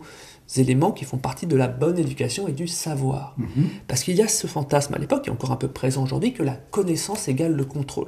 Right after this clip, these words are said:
Speaker 1: Si vous
Speaker 2: Mhm.
Speaker 1: savez comment les choses s'agencent, comment les étoiles ont une influence sur la sphère terrestre, vous allez comprendre comment,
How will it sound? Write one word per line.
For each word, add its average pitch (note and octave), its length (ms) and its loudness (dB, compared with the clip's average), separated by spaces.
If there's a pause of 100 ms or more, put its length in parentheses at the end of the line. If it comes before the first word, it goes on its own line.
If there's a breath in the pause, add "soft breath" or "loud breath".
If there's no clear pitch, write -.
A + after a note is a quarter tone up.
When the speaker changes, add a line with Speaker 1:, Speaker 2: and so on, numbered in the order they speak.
(140)
Speaker 1:
Si - 180 -12
vous D#3 80 -4
Speaker 2:
Mhm. - 40 0
Speaker 1:
savez A3 420 0
comment D3 220 0
les C3 140 4
choses C3+ 380 2 (260 loud breath)
s'agencent, C#3+ 420 0
comment D3 300 0 (220 loud breath)
les C3 260 6
étoiles D3+ 320 4
ont B2+ 80 2
une C3 60 4
influence C3 420 2
sur - 140 -2
la - 60 0
sphère A#2 200 -6
terrestre, G#3 300 -2
vous - 60 0
allez B2 160 2
comprendre C3 340 -8
comment, D3 240 -2